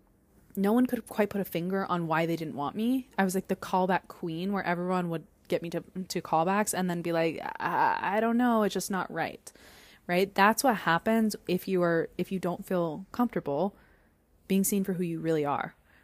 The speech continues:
right? And the other thing that I want you to look at is, are there parts of yourself that you don't feel ready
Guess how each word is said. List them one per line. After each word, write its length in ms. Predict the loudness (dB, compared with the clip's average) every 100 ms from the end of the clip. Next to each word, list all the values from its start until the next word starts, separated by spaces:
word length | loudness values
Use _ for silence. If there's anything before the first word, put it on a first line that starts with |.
| _
right? 180 | 0 0
And 160 | 0 -4
the 200 | 2 6
other 180 | 6 6
thing 140 | 4
that 100 | 4
I 40 | 4
want 140 | 2
you 80 | 2
to 60 | 2
look 160 | 4
at 200 | 4 4
is, 400 | 2 2 2 -4 -10 -20 _ _ _ _ 6
are 160 | 8
there 140 | 8 6
parts 400 | 6 6 6 4
of 80 |
yourself 720 | 2 2 6 8 8 6 2
that 80 | -2
you 120 | 0
don't 240 | 2 2 2
feel 200 | 0 2
ready 440 | 4 4 2 -2